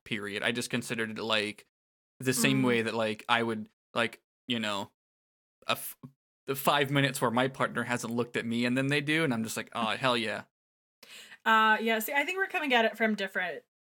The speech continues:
Speaker 2: like, lenses.
Speaker 1: Absolutely, which is
Speaker 2: Wh-,
Speaker 1: fine.
Speaker 2: which, I mean,
Speaker 1: I'm,
Speaker 2: I mean,
Speaker 1: I'm, I'm
Speaker 2: that's, that's the sh-
Speaker 1: fascinated by, by your perspective.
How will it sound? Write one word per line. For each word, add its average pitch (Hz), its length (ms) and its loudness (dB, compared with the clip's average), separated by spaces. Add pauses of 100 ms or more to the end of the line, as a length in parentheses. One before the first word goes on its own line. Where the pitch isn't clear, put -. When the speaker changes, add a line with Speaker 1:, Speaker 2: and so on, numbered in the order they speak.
Speaker 2:
like, 170 340 -6
lenses. 147 160 0
Speaker 1:
Absolutely, 113 640 -2
which - 160 0
is - 60 -4
Speaker 2:
Wh-, - 20 -12
Speaker 1:
fine. 110 460 -6 (160)
Speaker 2:
which, 269 220 0
I 294 80 6
mean, 285 160 2
Speaker 1:
I'm, - 60 4
Speaker 2:
I - 40 4
mean, - 40 6
Speaker 1:
I'm, - 100 8
I'm 214 80 2 (180)
Speaker 2:
that's, - 100 -2
that's 175 300 6
the 190 100 0
sh- - 40 0
Speaker 1:
fascinated 147 240 0
by, 123 200 4
by 131 260 0
your 120 420 0
perspective. - 560 -8